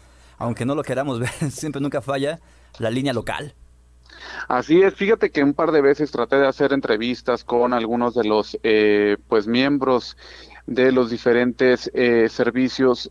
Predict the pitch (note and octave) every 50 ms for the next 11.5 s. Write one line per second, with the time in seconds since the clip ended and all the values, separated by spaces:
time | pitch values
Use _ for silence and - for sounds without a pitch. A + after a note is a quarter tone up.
0 | - _ - B2 B2 A#2 - B2 A#2 A#2 A2+ - - A#2 A2+ B2 B2+ C3+ C3 C3
1 | B2+ B2+ B2+ B2+ - - C3 - C#3 B2+ - B2+ A#2+ B2 - B2+ B2+ B2 - D#3+
2 | E3+ E3+ D3+ E3+ E3 - D#3+ D#3 - C3 A#2 A#2 A2 A2 A#2 C#3 - A#2 - A#2+
3 | G#2+ - C3 C3+ C#3 C3+ - B2 A2+ G#2+ - - A2 G#2 - A2 G#2 G2 A#2 A#2+
4 | A#2+ B2 C3 - - - A2+ G#2+ - _ - A#2+ A2 A2+ A#2 A#2+ B2+ C3 B2 -
5 | - A#2 G2+ G2 - - - - - - - - A#2 A2+ A#2+ A#2 A#2 D3 D3+ E3+
6 | F#3+ G#3+ A3 G#3+ G#3+ A3 G#3 - - D#3 C#3+ - F3 F3 F#3 F#3 F3 E3+ D#3+ -
7 | - - C#3+ C#3+ D3 D3 C#3+ C#3+ D3 D3 D3 D3+ D3+ D#3+ F3 F3+ - - - -
8 | - D#3+ D#3+ D#3+ D#3+ E3 D#3+ D#3+ D#3+ D#3+ D#3 - C#3 - - - A#2+ A2+ B2+ B2+
9 | C3+ C3+ C3+ C3+ C3 C3 B2 - - D#3 D3 C#3 C3 - - - _ - _ _
10 | _ _ _ _ _ _ _ _ _ _ _ _ _ _ _ _ - - _ -
11 | C3+ D#3 E3 D#3 - C3 B2+ C3+ D3 C#3